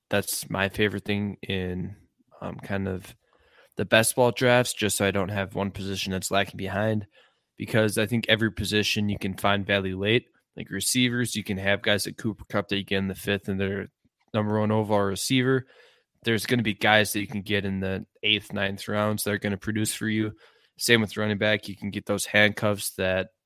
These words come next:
they're gonna produce if the main guy goes down. They're gonna have some standalone value. So I kinda like to just kinda, I guess, diversify my,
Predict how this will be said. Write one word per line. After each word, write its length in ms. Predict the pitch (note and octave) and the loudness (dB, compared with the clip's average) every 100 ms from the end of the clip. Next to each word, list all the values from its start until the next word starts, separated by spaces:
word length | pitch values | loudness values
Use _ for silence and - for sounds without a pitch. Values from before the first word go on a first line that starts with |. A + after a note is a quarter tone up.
| _ _ _ _ - | _ _ _ _ -2
they're 140 | A2 | 0
gonna 180 | G#2+ G#2 | 2 0
produce 420 | - G#2 G#2+ G#2 | -2 -4 -4 -2
if 120 | G#2 - | -4 -2
the 80 | |
main 200 | G2+ G2+ | 0 0
guy 180 | G2+ G2+ | 2 0
goes 260 | G2+ G2 - | 0 -6 0
down. 360 | A2 G#2+ G#2+ | 2 4 2
They're 120 | G2+ G2 | -2 -4
gonna 160 | G2+ | -6
have 200 | F#2+ F#2+ | -4 -6
some 180 | G#2 G2 | -6 -12
standalone 600 | - - G#2 G#2 A2+ A2 | -8 0 0 2 0 -2
value. 480 | A2+ A2 A2+ A#2 A2+ _ _ _ _ _ | 0 0 2 0 -2 _ _ _ _ _
So 160 | - A2+ | 2 4
I 80 | |
kinda 260 | A2+ B2 A#2 | 4 4 4
like 240 | A2+ A2 - | 2 -2 -2
to 340 | G#2 G#2 G2+ _ | -2 -2 -4 _
just 320 | - G2 - _ - | -8 -6 -6 _ -8
kinda, 380 | G2+ G2 G2 G2+ - | -4 -4 -4 -8 -6
I 80 | G#2 | -4
guess, 220 | G#2 - | -4 -4
diversify 720 | - G2+ G2+ G2+ - - G2+ | -2 -2 0 -4 -4 -2 -2
my, 500 | G2+ G2+ G2+ G2 G2 | 0 -2 -2 -4 -6